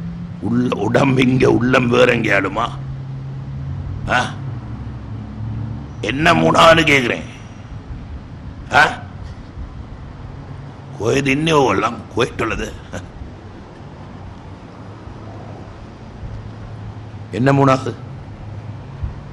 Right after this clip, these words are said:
ஆ? எங்க வைக்கிறீங்க? அட யூஸ்லெஸ்ஸா? தொண்டை தண்ணி வத்தங்காட்டி நாங்க கத்தின சும்மா அநியாயமா? ஆ?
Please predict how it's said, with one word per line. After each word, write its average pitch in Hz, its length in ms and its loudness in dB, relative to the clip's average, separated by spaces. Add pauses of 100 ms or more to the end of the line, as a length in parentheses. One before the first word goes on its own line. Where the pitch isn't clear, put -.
(1200)
ஆ? 135 120 6 (1700)
எங்க 123 200 2
வைக்கிறீங்க? 135 800 6 (1120)
அட 107 120 0
யூஸ்லெஸ்ஸா? 131 600 4 (1080)
தொண்டை 135 240 6
தண்ணி 139 220 6
வத்தங்காட்டி 135 420 6
நாங்க 123 380 6
கத்தின 131 200 2
சும்மா 117 200 2
அநியாயமா? 113 580 2 (1600)
ஆ? 117 160 4